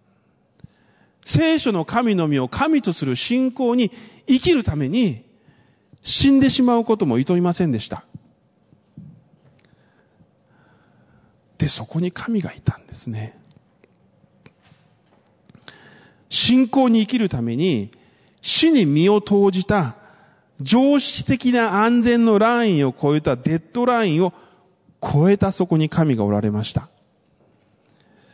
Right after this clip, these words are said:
こちら側じゃないですね。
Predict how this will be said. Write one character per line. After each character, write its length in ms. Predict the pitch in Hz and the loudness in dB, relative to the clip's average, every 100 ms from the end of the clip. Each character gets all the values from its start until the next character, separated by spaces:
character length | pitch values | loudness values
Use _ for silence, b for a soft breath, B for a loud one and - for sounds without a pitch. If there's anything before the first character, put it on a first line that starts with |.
| b b b b b b b b b b b _ _ _ b b b | b b b b b b b b b b b _ _ _ b b b
こ 140 | - | -8
ち 120 | - 190 | -4 0
ら 120 | 190 | 0
側 160 | 190 175 | 0 0
じ 100 | 170 | 0
ゃ 40 | |
な 100 | 170 | 0
い 60 | 120 | 0
で 80 | |
す 140 | 92 - | -4 -6
ね。 460 | 98 110 - - | -8 -10 -18 -20